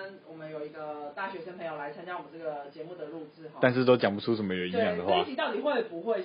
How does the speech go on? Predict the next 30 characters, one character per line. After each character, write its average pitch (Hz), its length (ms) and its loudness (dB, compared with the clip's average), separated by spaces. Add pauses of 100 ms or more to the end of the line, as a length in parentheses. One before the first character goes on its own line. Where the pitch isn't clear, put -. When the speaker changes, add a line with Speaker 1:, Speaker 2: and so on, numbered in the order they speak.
(140)
Speaker 1:
上？ - 240 -2 (800)
Speaker 2:
好 95 120 4
问 104 180 8
题。 - 160 -8
Speaker 1:
我 - 60 -4
不 - 60 -2
确 - 20 -2
定， 156 180 -12 (220)
<laughs> - 160 -10
因 247 160 -8
为， 262 140 -10 (1300)
哎， 262 160 -6 (640)
他 254 100 -10
停 190 220 -6
了 147 120 -8
啦。 143 280 -8 (580)
Speaker 2:
停 101 140 -4
在 101 80 4
哪 87 180 4
里？ 90 160 -2 (280)
Speaker 1:
干。 - 120 -10 (800)
Speaker 2:
我 113 100 6
这 190 100 10
里 151 120 12
有 120 180 12
啊， 117 200 4 (320)
别 113 100 -2
担 123 120 -2
心。 127 240 -4 (340)
Speaker 1:
好。 - 280 -10